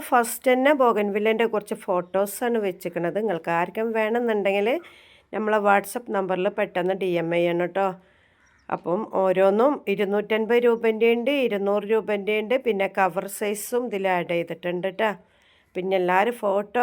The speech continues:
അയച്ചുതരാമെന്നിങ്ങനെ പറയുമ്പോൾ നമ്മൾ ചിലപ്പോൾ പാക്കിങ്ങിൻ്റെ തിരക്കിലേക്കാരം, അതുകൊണ്ടാട്ടോ. ഇത്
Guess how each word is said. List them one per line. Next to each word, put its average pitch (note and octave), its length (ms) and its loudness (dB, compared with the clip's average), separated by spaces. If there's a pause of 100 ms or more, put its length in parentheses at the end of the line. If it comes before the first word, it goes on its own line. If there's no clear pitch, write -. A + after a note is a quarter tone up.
അയച്ചുതരാമെന്നിങ്ങനെ A3 960 0 (100)
പറയുമ്പോൾ G#3+ 400 -2
നമ്മൾ G#3 180 -4 (120)
ചിലപ്പോൾ A3+ 280 -6 (100)
പാക്കിങ്ങിൻ്റെ A#3 720 -2
തിരക്കിലേക്കാരം, F3 880 -4
അതുകൊണ്ടാട്ടോ. E3 560 -4 (580)
ഇത് B3 100 -2